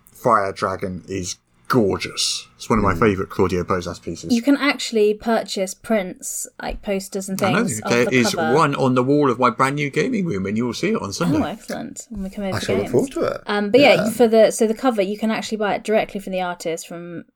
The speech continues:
Speaker 3: I, I should ha-, we should get their website in the sh-
Speaker 1: Claudio Posas dot com.
Speaker 3: Yes. Is, is
Speaker 2: Yeah.
Speaker 3: that the website?
Speaker 2: Yeah.
Speaker 3: Okay, yeah. We'll put in the link in the
Speaker 2: Yeah.
Speaker 3: show notes.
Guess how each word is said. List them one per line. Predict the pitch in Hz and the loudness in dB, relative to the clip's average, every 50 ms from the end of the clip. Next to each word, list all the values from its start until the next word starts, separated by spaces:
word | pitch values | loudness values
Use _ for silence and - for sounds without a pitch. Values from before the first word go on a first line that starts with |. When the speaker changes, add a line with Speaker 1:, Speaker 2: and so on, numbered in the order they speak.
| _ - | _ -20
Speaker 3:
I, | - - - - | -20 -18 -16 -16
I | - - | -14 -14
should | - - 190 - | -14 -14 -14 -14
ha-, | - - - - | -14 -16 -10 -10
we | 208 196 | -10 -8
should | - 196 | -6 -6
get | 180 - | -6 -4
their | 117 - - - _ _ _ _ _ _ - 202 | -4 -6 -8 -10 _ _ _ _ _ _ -14 -8
website | 196 185 180 - - 175 160 139 | -6 -6 -6 -6 -6 -6 -4 -4
in | |
the | 165 180 | -4 -2
sh- | |
Speaker 1:
Claudio | - 127 120 110 117 113 | 0 2 4 6 6 4
Posas | 104 - 101 92 90 90 90 | 4 4 2 2 2 0 0
dot | 101 - 87 - | 2 0 0 0
com. | - - - | 0 4 4
Speaker 3:
Yes. | 233 226 | 6 8
Is, | 233 208 202 | 8 8 8
is | 233 220 | 6 6
Speaker 2:
Yeah. | 254 262 240 | 6 6 6
Speaker 3:
that | 208 | 4
the | 220 | 4
website? | 214 220 220 - | 2 2 2 2
Speaker 2:
Yeah. | - 185 | 2 2
Speaker 3:
Okay, | - 240 170 190 | 4 4 2 2
yeah. | 302 147 - _ _ _ _ | 2 0 -2 _ _ _ _
We'll | - 277 | -4 2
put | 339 359 302 | 4 4 6
in | 285 | 6
the | 269 | 2
link | 247 233 254 | 0 0 2
in | 254 | 4
the | 240 233 | 6 6
Speaker 2:
Yeah. | 233 | 6
Speaker 3:
show | 240 233 | 4 4
notes. | 196 185 - | 2 0 -2